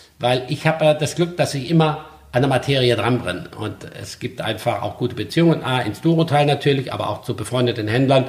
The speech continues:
wo ich dann immer gereifte Ware auch nachholen kann. Also man muss sich nicht immer alles selber weglegen, aber wenn sich jemand den Keller anlegen will und auch sagt, „Pass auf, das ist nicht für mich, das ist vielleicht auch für meine Kinder“,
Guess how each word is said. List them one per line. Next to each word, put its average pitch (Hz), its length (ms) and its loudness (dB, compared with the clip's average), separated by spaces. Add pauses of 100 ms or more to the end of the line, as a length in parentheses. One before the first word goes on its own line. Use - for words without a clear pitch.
(300)
wo 113 140 2
ich 117 100 4
dann 113 140 2
immer 123 160 6
gereifte 104 420 0
Ware 95 240 0
auch - 160 -4
nachholen 90 420 -2
kann. 80 180 -10
Also 87 180 -8
man 95 120 -2
muss 120 120 2
sich 98 120 -2
nicht 110 160 0
immer 98 160 -4
alles 92 200 -4
selber 92 240 -4
weglegen, 139 420 2 (220)
aber 107 160 0
wenn 123 160 4
sich 127 100 0
jemand 117 180 0
den 104 80 -6
Keller 98 280 -4
anlegen 165 500 4
will 160 160 4
und 110 260 -6
auch 104 140 -2
sagt, 139 260 -2
„Pass - 140 -8
auf, 123 240 2 (260)
das 110 140 -6
ist - 60 -6
nicht 120 180 -2
für 104 420 -4
mich, 143 380 2
das - 140 -8
ist - 40 -10
vielleicht 101 240 -4
auch 104 80 -4
für - 100 -6
meine 101 260 0
Kinder“, 156 440 4